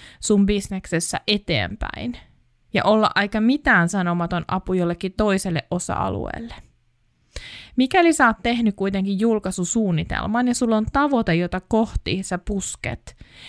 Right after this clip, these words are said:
niin tällaiset asiat ei haittaa. Kun mä mainostin mun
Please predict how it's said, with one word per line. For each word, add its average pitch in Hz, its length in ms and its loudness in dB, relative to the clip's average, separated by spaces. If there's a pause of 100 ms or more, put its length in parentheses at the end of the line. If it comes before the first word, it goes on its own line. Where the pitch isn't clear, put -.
(160)
niin 226 160 4
tällaiset 311 440 4
asiat 185 340 0
ei 196 160 -2
haittaa. 185 760 -4 (760)
Kun 269 100 4
mä 285 120 6
mainostin 285 520 2
mun 208 360 2